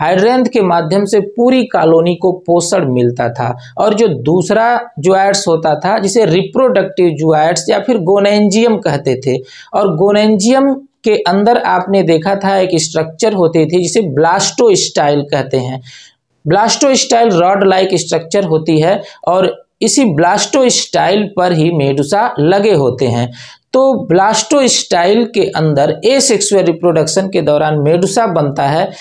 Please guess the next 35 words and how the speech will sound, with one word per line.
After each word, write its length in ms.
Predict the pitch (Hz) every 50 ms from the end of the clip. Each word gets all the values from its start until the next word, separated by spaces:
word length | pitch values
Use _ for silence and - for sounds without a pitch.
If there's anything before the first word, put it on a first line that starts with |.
| - - -
इसीलिए 380 | 220 - - 269 254 233 226 214
इसको 300 | 196 185 196 - 208 190
reproductive 800 | 156 165 160 156 - 190 190 170 143 147 147 147 147 - 190 196
zooids 600 | 151 131 139 147 143 139 139 143 139 139 - -
कहते 340 | - - 127 123 123 - 127
हैं। 300 | 120 110 110 110 110 110 - - - - -
और 160 | 208 226 226
मेडुसा 480 | 226 220 233 233 220 220 - - 262
जब 280 | 247 190 196 214 214 -
तक 80 | 247 226
बड 360 | 196 147 127 170 202 233 247
condition 580 | 247 - 220 196 190 180 180 170 - 202 196 190
में 100 | 190 185
होता 320 | 160 156 147 151 185 175
है, 180 | 170 175 202 220
तब 180 | - - 190
तक 320 | 180 185 - 240 196 165 147 165
blastostyle 880 | 170 180 180 180 - - 233 220 220 - - - - 170 - 180 -
से 180 | - - 247 220
लगा 340 | 180 165 165 156 160 156 135
होता 340 | 123 127 123 120 120 127
है, 200 | 117 117 123 123 - - - - -
लेकिन 340 | 214 240 - 285 262 247 180
ज्यों 340 | 151 180 196 240 269 254 233
ही 120 | 240 247
मेडुसा 440 | 226 196 196 196 185 185 - 220 208
mature 560 | 196 185 185 151 147 - - 185 196 214 214
होता 360 | 196 180 170 165 156 160 156
है, 260 | 147 147 156 180 190 185 - - - -
यह 260 | - 233 226 226 - -
टूट 240 | 277 285 285 233 233
जाता 340 | 202 202 190 170 - 180 180
है 180 | 175 175 165 156
blastostyle 1000 | 160 160 160 165 160 - - 196 190 180 170 - - - - 151 147 147 147 143
से 260 | 143 175 180 196